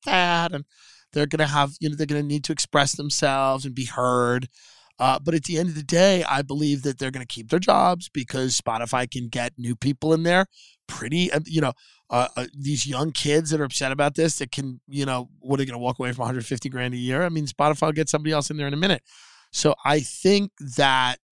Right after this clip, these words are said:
uh, that it's gonna be, you know, a lot of huffing and puffing, but they're not gonna blow the house down. I mean, I th-, I, I don't think they're gonna walk away from Joe, and obviously Joe will honor his commitment. And, you know, uh, what's going on internally is,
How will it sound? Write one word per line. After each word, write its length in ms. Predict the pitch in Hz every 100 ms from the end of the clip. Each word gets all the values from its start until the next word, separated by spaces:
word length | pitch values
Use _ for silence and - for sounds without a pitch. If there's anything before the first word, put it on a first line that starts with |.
| _ -
uh, 440 | 135 131 127 120 - _ _ _ _ 139
that 200 | 160 160
it's 220 | 165 -
gonna 180 | 240 247
be, 340 | 226 220 208
you 80 | 202
know, 220 | 208 185 185 _ _ _ _ -
a 40 |
lot 160 | 127 131
of 60 |
huffing 420 | 117 151 - 165
and 100 | 160
puffing, 420 | 147 143 131 147 139
but 120 | 123
they're 100 | 127
not 140 | 127
gonna 120 | 127 120
blow 160 | 123
the 80 | 120
house 240 | 113 110
down. 300 | - 175 143
I 60 | 123
mean, 160 | 127 120
I 80 |
th-, 140 | 120 -
I, 140 | 127
I 140 | - 135
don't 220 | 143 127
think 240 | - 135
they're 100 | 123
gonna 140 | 123 123
walk 220 | 123 113
away 160 | 123 113
from 140 | 127
Joe, 320 | 151 185 175
and 160 | 147 127 _ - _ _
obviously 280 | 123 127 127
Joe 200 | 120 131
will 100 | 131
honor 200 | 127 127
his 100 | 120
commitment. 480 | - 127 123 127 127
And, 200 | 127 123
you 140 | 143 180
know, 220 | 160 165 _ _ _ _ _ -
uh, 640 | - - - - - - _
what's 460 | 151 143 175 185
going 260 | - 165 170
on 160 | 160 151
internally 640 | 135 - 170 196 214 208
is, 180 | 180